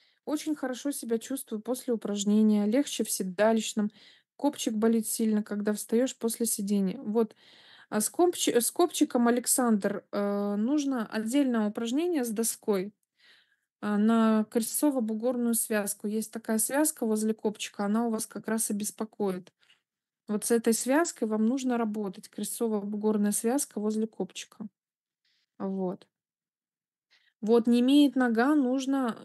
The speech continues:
э, делать, э, упражнение, вот которое мы сейчас делали. Прям берете, садитесь и делаете. С мячиком, либо с, э, тен-, э, с этим, господи, с, э, картошкой, либо с зеленым яблоком, с лю-, с любым предметом подручным. Вы можете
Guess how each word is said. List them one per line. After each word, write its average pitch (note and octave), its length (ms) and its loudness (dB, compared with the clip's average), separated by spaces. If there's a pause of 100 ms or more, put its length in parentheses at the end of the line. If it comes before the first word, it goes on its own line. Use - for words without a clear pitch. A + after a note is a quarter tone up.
(140)
э, G#3 80 -4
делать, A#3+ 520 2
э, G#3 200 -2
упражнение, A3 680 0
вот F#3 160 -8
которое G3+ 380 -4
мы G3 120 2
сейчас G3 340 -6
делали. C4 380 4
Прям G#3+ 300 0
берете, A3+ 400 0
садитесь A#3+ 680 -2
и - 60 -20
делаете. G#3 600 -2 (760)
С - 160 -6
мячиком, C4+ 600 2
либо A3+ 300 2
с, - 220 0
э, G3+ 400 0
тен-, A3+ 240 0
э, G#3 160 -8
с - 180 -6
этим, G3 440 -4
господи, G3 560 -6
с, - 220 -10
э, F#3+ 300 -6 (560)
картошкой, C4+ 640 2
либо G3+ 220 2
с G3+ 40 -4
зеленым G#3 480 0
яблоком, B3 600 -2
с - 140 -8
лю-, A3+ 220 0
с - 140 -6
любым A3+ 300 2
предметом A3+ 600 0
подручным. G#3 600 -2
Вы G3+ 100 -6
можете G#3+ 460 -2